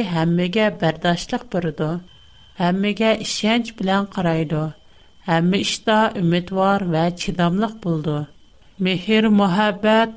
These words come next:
mangu davomlashadi. Lekin Xudoning vahiysini yetkazadigan qobiliyat bo'lsa, hamon oxirlashadi. Xudodan kelgan alohida bilimlarmi oxirlashadi. Chunki bu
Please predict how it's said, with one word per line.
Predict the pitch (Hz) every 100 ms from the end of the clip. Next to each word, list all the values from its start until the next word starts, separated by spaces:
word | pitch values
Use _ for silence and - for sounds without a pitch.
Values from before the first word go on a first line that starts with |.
| -
mangu | 170 170 175 175 214 233
davomlashadi. | 220 170 165 170 170 165 - 147 151 147 143 _ _ _ _ -
Lekin | 202 196 233 240
Xudoning | 226 - 202 196 190 196 208 208 196
vahiysini | 170 165 170 170 208 202 220 214 226
yetkazadigan | 214 185 185 202 175 180 190 196 202
qobiliyat | 196 208 190 208 202 214 208
bo'lsa, | 233 220 220 247 247 247
hamon | 214 160 165 208 233 208
oxirlashadi. | 185 180 190 175 170 - 165 160 156 - - - - -
Xudodan | - 214 202 208 220 220
kelgan | 226 226 220 220 226 220
alohida | 180 170 190 202 190 226 226 233
bilimlarmi | 226 202 165 175 180 196 208 226 220
oxirlashadi. | 175 - - 170 160 - 165 151 156 - - _ _ _ - - _ - -
Chunki | - 233 220 220 233 233 226
bu | 214 214